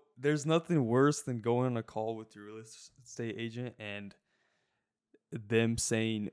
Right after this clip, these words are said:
"Oh yeah, everything's fine with the house. Everything's, you know, it looks good. It just needs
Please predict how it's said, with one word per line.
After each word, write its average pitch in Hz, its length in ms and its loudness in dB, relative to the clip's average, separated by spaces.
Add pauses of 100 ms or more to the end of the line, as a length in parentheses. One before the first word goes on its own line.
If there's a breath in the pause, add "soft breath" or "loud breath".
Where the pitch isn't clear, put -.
"Oh 117 60 -4
yeah, 107 200 0
everything's 120 440 -2
fine 110 380 -2
with 107 120 -12
the 110 80 -10
house. 110 440 -2
Everything's, 104 640 -10 (440)
you 117 100 -4
know, 104 180 -4
it 110 80 -2
looks 110 200 -8
good. 107 440 -2
It 107 140 -8
just - 200 -14
needs 110 380 -8